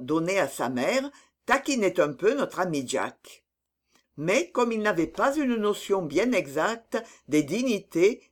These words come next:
ni des devoirs de la vie, sa légèreté d'enfant l'emporta vite vers d'autres pensées, vers ses promesses de chasse à l'écureuil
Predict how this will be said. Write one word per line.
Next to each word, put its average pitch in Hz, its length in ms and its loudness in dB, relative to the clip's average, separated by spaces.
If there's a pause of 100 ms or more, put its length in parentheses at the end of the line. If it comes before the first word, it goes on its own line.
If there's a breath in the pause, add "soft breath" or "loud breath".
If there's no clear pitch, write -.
ni 220 280 0
des 247 120 0
devoirs 175 440 4
de 143 100 0
la - 140 2
vie, 143 400 -6 (480)
sa 170 160 -2
légèreté 233 640 4
d'enfant 160 540 0
l'emporta 175 580 -2
vite 165 340 -2
vers 170 220 0
d'autres 175 300 -2
pensées, 156 720 -2 (400)
vers 220 220 2
ses 190 160 2
promesses 233 580 2
de 151 180 2
chasse - 360 -2
à 226 40 -2
l'écureuil 175 680 0